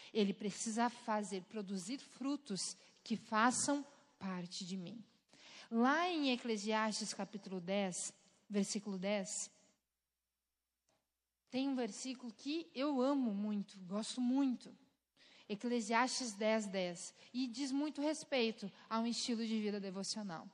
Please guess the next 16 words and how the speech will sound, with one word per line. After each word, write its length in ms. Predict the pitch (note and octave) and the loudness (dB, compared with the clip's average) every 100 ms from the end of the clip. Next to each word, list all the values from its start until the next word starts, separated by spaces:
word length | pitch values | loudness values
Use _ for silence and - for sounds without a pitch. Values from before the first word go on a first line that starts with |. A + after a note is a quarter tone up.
| _ _ _ _ _ | _ _ _ _ _
O 80 | B3 | -6
que 160 | B3 D#4+ | -2 0
que 100 | E4+ | -2
está 260 | E4+ D4+ | -2 -2
escrito 400 | C#4+ - B3+ B3+ | -4 -6 -10 -6
lá? 320 | B3+ F#3+ E3+ G3 | -2 0 0 -4
Eclesiastes 1200 | G3 A3 G#3 F3+ F#3+ G3 A#3+ C4 - C#4 A#3 - - - | -8 -4 -4 -2 0 2 2 0 -2 -4 -4 -8 -14 -4
dez, 460 | G3 G#3+ A3+ A#3+ | 4 8 8 4
dez. 460 | G3+ G3 F3+ F3 - - | 0 2 2 0 -6 -2
Eu 100 | A3+ | 0
vou 160 | A3 | 0
ler 180 | A#3+ B3 | -2 0
na 140 | B3+ B3 | 2 2
nova 260 | A#3+ C4 | 4 2
versão 400 | C4 B3+ A#3+ A#3 | 0 -2 -4 -4
transformadora. 840 | A3 A3+ - G#3 A3 G#3+ G3 F#3+ | -2 -4 -2 0 0 2 0 -2